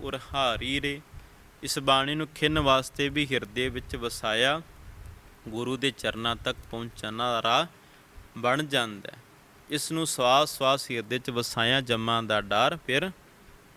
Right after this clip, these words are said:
ਨਹੀਂ ਪਾਉਂਦਾ, ਮੁੱਕ ਜਾਂਦਾ ਹੈ। ਆਸਾ ਮਹਿਲਾ ਪੰਜਵਾਂ। "ਨੇਕੀ ਸਾਧ ਸੰਗਾਨੀ।" ਰਹਾਓ, ਸਾਧ ਸੰਗਤ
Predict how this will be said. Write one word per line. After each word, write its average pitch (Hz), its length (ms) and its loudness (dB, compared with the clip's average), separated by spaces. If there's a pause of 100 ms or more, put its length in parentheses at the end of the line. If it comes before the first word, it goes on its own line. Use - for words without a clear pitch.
(220)
ਨਹੀਂ 151 300 0
ਪਾਉਂਦਾ, 110 480 -4
ਮੁੱਕ 117 440 -4
ਜਾਂਦਾ 104 460 -2
ਹੈ। - 220 -14 (920)
ਆਸਾ 135 680 4 (560)
ਮਹਿਲਾ 135 460 2
ਪੰਜਵਾਂ। 135 520 0 (1120)
"ਨੇਕੀ 120 640 0
ਸਾਧ 127 420 4
ਸੰਗਾਨੀ।" 135 840 -2 (100)
ਰਹਾਓ, 135 540 0 (580)
ਸਾਧ 123 400 2
ਸੰਗਤ 117 440 -2